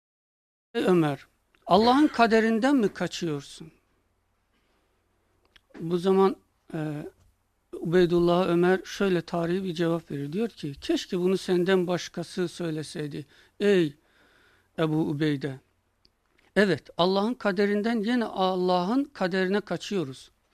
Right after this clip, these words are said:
Ne dersin? Senin develerin olsa da bir tava-, tarafı verimli, diğer tarafı çorak bir vadiye inseler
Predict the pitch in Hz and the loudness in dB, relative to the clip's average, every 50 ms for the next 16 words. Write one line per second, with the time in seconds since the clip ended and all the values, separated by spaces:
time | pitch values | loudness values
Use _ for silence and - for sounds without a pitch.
0 | _ _ _ _ _ _ _ _ _ _ _ _ _ _ _ _ _ _ _ _ | _ _ _ _ _ _ _ _ _ _ _ _ _ _ _ _ _ _ _ _
1 | _ _ _ _ _ _ _ - 160 208 262 262 247 220 180 151 - - 175 151 | _ _ _ _ _ _ _ 0 2 4 4 6 6 6 4 4 0 -4 -4 -4
2 | 147 - _ - - 180 196 226 254 262 208 220 214 202 220 214 214 220 226 247 | -4 -6 _ -6 0 2 2 4 4 4 6 4 4 4 4 4 4 4 4 4
3 | 226 202 190 180 - - 226 214 190 185 160 143 - _ _ _ - 175 151 202 | 4 4 4 4 2 2 0 2 2 2 0 0 -6 _ _ _ -10 -4 0 0
4 | 247 233 - - 220 208 196 202 208 - - - - 196 196 196 185 190 220 196 | 0 0 0 0 2 2 4 4 2 2 0 -4 0 2 4 4 2 2 0 0
5 | 180 190 190 180 185 190 202 208 170 170 208 214 202 190 - - 196 190 185 185 | 2 2 4 4 4 2 2 0 0 2 2 2 2 2 0 0 0 0 0 0
6 | 208 - - - 180 190 214 196 - 202 190 185 175 175 175 175 170 196 202 185 | -2 -6 -4 -4 -2 0 -2 -2 -2 -2 -2 0 2 2 2 2 2 2 2 2
7 | 165 160 - - 202 190 180 165 147 | 2 0 -2 -4 -2 -2 -2 -2 -4